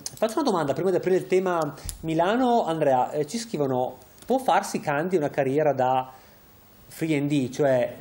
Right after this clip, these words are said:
giocare da tre difensivo, scusa, da tre, da tre difes-, con, con compiti difensivi e con tiro da tre fuori? Forse, cioè, secondo me può fare qualcosina in più che limitarsi a quello.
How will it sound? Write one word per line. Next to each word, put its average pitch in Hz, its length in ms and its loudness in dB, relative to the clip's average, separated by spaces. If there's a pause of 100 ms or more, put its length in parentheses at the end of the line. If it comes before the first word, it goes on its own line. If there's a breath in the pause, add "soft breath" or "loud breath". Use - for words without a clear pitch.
giocare 156 320 2
da 151 100 2
tre 160 540 2
difensivo, 165 960 -2
scusa, 156 300 -6
da 151 180 2
tre, 156 280 0
da 151 180 0
tre 175 520 0
difes-, 156 340 -6
con, 147 160 -4 (100)
con 151 120 -4
compiti 175 280 -2
difensivi 175 880 -4 (280 loud breath)
e 156 140 -2
con 156 180 -2
tiro 165 180 0
da 151 80 2
tre 151 120 -2
fuori? 135 400 0
Forse, - 560 -6 (1080 loud breath)
cioè, 170 160 0
secondo 214 240 2
me 226 40 -2
può 202 80 0
fare 180 60 2
qualcosina 156 340 0
in 135 80 -2
più 165 160 0
che - 80 -4
limitarsi 127 400 -2
a 127 40 -8
quello. 107 480 -2